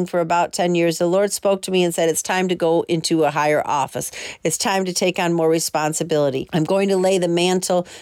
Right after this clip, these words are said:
not only of a shepherd on you, but I'm going to lay the mantle of an evangelist, and I want you to go in such and such a place, and I want you to hold a revival."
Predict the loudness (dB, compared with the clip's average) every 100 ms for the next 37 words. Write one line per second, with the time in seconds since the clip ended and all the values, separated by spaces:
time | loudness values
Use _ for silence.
0 | -8 -2 0 2 2 0 0 0 0 0
1 | 0 0 0 0 0 0 0 0 2 2
2 | 0 -2 -6 -2 0 2 2 0 0 0
3 | 0 0 0 0 -2 -2 0 0 0 0
4 | 0 0 0 0 -2 -2 0 0 0 0
5 | -4 -2 -4 -2 -2 -2 -4 -2 2 0
6 | -2 -10 -14 -6 -2 0 0 0 0 0
7 | 0 0 0 2 2 2 2 2 2 0
8 | 0 -4